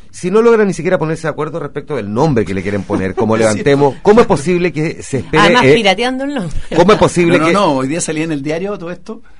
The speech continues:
Speaker 2: eh, que el, este nombre, la verdad que este nombre, el nombre de Levantemos Chile
Speaker 1: Es que no me quiero quedar en
Speaker 3: Sí,
Speaker 1: eso.
Speaker 3: sí.
Speaker 2: lo inventó
Speaker 1: Deje-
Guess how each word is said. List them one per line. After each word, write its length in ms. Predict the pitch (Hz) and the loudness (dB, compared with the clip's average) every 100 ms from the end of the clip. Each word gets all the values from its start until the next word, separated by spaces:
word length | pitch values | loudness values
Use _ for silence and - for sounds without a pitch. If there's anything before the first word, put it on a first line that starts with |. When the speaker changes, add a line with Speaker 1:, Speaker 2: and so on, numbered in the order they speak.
| - - | -20 -20
Speaker 2:
eh, 640 | - 110 107 101 95 78 - - | -12 -10 -8 -10 -14 -18 -20 -14
que 120 | 113 | -12
el, 120 | 107 | -12
este 180 | 120 - | -14 -10
nombre, 420 | 151 127 113 139 | -6 -4 -4 -8
la 120 | 120 107 | -10 -10
verdad 140 | 156 | -10
que 60 | 277 | -10
este 120 | 226 | -10
nombre, 340 | 208 233 233 156 | -10 -8 -8 -8
el 80 | 147 | -8
nombre 260 | 190 240 | -8 -8
de 60 | 214 | -8
Levantemos 560 | 160 135 - 170 185 | -8 -10 -12 -12 -12
Chile 340 | - 131 113 - - | -10 -10 -10 -14 -10
Speaker 1:
Es 80 | 139 | -2
que 80 | 190 | 2
no 60 | |
me 80 | 196 | 2
quiero 180 | 220 226 | 4 4
quedar 140 | 220 | 4
en 80 | 214 | 4
Speaker 3:
Sí, 120 | 202 | 4
Speaker 1:
eso. 180 | - 139 117 | 4 0 0
Speaker 3:
sí. 60 | |
Speaker 2:
lo 60 | 135 | -6
inventó 260 | 151 151 | -4 -4
Speaker 1:
Deje- 60 | - | -4